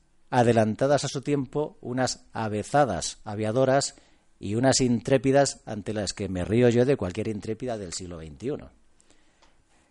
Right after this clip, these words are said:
La forma de bombardear que tenían fue, una vez más, novedosa. Estas chicas fueron pioneras en muchas cosas, una de ellas en la forma de atacar.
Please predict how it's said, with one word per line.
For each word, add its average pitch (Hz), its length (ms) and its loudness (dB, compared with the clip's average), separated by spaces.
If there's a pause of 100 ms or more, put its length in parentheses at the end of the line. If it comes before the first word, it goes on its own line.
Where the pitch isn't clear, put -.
(180)
La 104 180 0
forma 165 320 4
de 156 460 4
bombardear 117 800 4
que 110 120 -10
tenían 135 520 -6 (480)
fue, - 540 2 (520)
una 127 280 0
vez 120 120 -2
más, 131 420 0 (200)
novedosa. 95 560 -4
Estas 123 240 -4
chicas 143 260 0
fueron 143 260 0
pioneras 139 720 4
en 104 160 -4
muchas 131 400 -2
cosas, - 500 -12 (160)
una 127 200 -6
de 139 100 -4
ellas 143 360 -6
en 117 100 -12
la 104 100 -8
forma 135 480 0 (160)
de 98 140 -4
atacar. - 400 -8